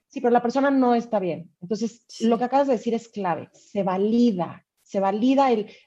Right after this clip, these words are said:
Speaker 1: "te caíste, veo que te raspaste, ¿estás bien?",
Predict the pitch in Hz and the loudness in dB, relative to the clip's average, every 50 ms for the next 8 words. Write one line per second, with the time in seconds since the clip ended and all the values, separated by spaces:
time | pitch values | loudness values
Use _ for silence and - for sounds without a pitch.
0 | _ _ _ 208 196 - - 196 196 208 226 247 254 233 - - _ - 160 165 | _ _ _ -8 -6 -4 -2 0 2 2 2 2 2 0 -2 -8 _ -12 -6 -2
1 | 190 202 202 214 240 240 233 196 180 175 175 - - 180 170 - - - - - | -2 -2 -2 -2 -2 -2 -2 -2 -4 -6 -8 -8 -10 -10 -10 -10 -12 -16 -20 -20
2 | 165 - _ 143 143 147 143 139 135 135 139 156 196 277 311 | -20 -20 _ -20 -18 -14 -12 -10 -10 -10 -8 -8 -10 -10 -12